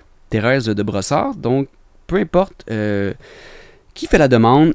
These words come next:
euh, Santé Canada doit se pencher sur la demande pour voir si c'est une demande, euh, valide,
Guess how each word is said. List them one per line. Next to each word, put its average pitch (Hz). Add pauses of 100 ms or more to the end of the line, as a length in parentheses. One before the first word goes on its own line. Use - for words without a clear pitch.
euh, 107 (140)
Santé 147
Canada 160
doit 117
se 127
pencher 120
sur 123
la 110
demande 113
pour 110
voir 113
si 110
c'est -
une 107
demande, 104
euh, 90
valide, 127